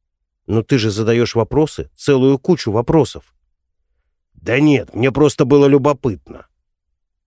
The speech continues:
Пора спать. Учись как Чаоян и напишешь следующий тест на отлично", сказал он, выходя.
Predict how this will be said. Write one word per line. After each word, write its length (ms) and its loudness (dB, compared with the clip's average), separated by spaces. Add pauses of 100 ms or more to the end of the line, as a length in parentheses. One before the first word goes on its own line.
(300)
Пора 240 0
спать. 400 -10 (720)
Учись 380 0
как 200 -2
Чаоян 640 0 (160)
и 100 0
напишешь 560 2
следующий 480 -2
тест 320 -2
на 140 2
отлично", 540 -6 (160)
сказал 560 -8
он, 340 0
выходя. 600 -8